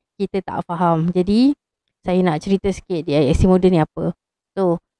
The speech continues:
D I S C model ni adalah salah satu daripada model psikologi yang digunakan oleh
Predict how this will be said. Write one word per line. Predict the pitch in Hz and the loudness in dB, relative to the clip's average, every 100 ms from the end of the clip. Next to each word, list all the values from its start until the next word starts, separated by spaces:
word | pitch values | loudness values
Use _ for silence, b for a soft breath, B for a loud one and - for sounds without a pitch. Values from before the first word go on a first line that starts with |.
| _ | _
D | - | -4
I | 196 254 | 0 2
S | 226 | 2
C | 233 | 2
model | 214 214 208 | 4 4 4
ni | 220 240 | 4 2
adalah | 196 190 185 190 | 4 4 4 2
salah | 214 220 | 2 2
satu | 220 220 247 | 0 -2 -2
daripada | 226 185 175 175 175 180 185 190 | -2 -2 -4 -6 -2 -2 -2 0
model | 180 185 185 202 | 2 2 4 2
psikologi | 208 170 170 190 202 202 233 | 2 -2 -4 -2 0 2 2
yang | 190 170 | 2 -2
digunakan | 170 180 185 185 - 196 - | -2 0 2 0 -2 -10 -6
oleh | 175 175 170 | -2 0 0